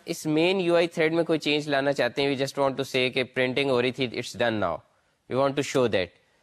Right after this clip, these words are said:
So how can we do that؟ We have to actually come back in the U I thread،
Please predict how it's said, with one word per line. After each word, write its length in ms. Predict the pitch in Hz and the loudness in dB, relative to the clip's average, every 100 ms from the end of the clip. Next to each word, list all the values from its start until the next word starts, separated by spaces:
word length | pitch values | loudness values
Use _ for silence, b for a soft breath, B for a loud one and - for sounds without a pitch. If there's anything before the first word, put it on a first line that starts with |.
| _ | _
So 120 | - 151 | -6 0
how 160 | 170 185 | 2 4
can 160 | 196 185 | 2 2
we 60 | |
do 160 | 165 156 139 | 2 2 2
that؟ 200 | 117 117 | 0 0
We 100 | 156 | 2
have 120 | 160 160 | 2 2
to 80 | 190 - _ _ _ - | 0 0 _ _ _ -6
actually 440 | 165 - 202 196 190 190 | -6 0 0 2 0 2
come 240 | 185 147 | 2 2
back 300 | 131 175 180 | 2 2 2
in 80 | 156 | 2
the 80 | 151 | 2
U 160 | 139 147 | 2 2
I 80 | |
thread، 300 | 160 - 131 | 2 0 -2